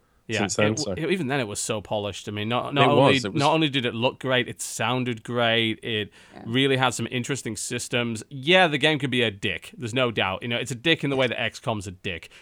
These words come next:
Speaker 1: You know, you can
Speaker 2: Yeah.
Speaker 1: minimize the dickery, but you'll still get dicked over from time to time. That's just, you gotta accept that if you're gonna play it. And also, I mean, honestly, the characters are very much disposable in Darkest Dungeon. They always have been.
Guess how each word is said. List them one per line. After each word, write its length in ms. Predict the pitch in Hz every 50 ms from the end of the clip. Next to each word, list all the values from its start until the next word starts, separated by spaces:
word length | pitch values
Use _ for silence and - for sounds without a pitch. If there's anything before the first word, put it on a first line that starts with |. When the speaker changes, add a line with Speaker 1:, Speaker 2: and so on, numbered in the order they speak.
| - -
Speaker 1:
You 60 | 131
know, 80 | 123
you 80 | 120 120
can 160 | 113 - 147 139
Speaker 2:
Yeah. 40 | 143
Speaker 1:
minimize 440 | 160 165 170 160 156 151 151 131 -
the 100 | 131 113
dickery, 420 | 107 139 131 - 151 139 139 139
but 220 | 123 117 117 113
you'll 160 | 117 120 120 113
still 240 | - - 156 143
get 180 | 123 131 120 -
dicked 200 | 147 135 - -
over 160 | 127 123 120 107
from 160 | - 117 104
time 180 | - 113 110
to 60 | 101 95
time. 240 | - - 107 101
That's 120 | 104 104 -
just, 280 | - - 117 - - - - - - - -
you 120 | - 135
gotta 140 | 127 156 151
accept 420 | 131 120 - - - 139 120 - _
that 180 | 113 98 -
if 80 | - 95
you're 80 | 104 107
gonna 100 | 107 98
play 240 | - - 113 107 101
it. 80 | 90 - - - - -
And 80 | - 170
also, 400 | 220 262 254 - 214 180 165 - _
I 40 | 170
mean, 120 | 180 175
honestly, 480 | - 226 240 185 - 185 175 165 156 -
the 140 | 143 151
characters 460 | - - 175 180 175 175 - 156 139 127
are 20 |
very 140 | 123 147 156
much 220 | 151 135 117 - -
disposable 640 | 104 - - 101 101 101 90 95 87 85 85 - _ _ _ _
in 480 | - 113 104 98 98 95 98 95 95 98
Darkest 360 | 92 113 104 95 - 104 95
Dungeon. 340 | - 101 95 95 90 95 95
They 100 | 104 127
always 220 | 151 160 165 110
have 180 | - 107 107 101
been. 200 | - 107 101 98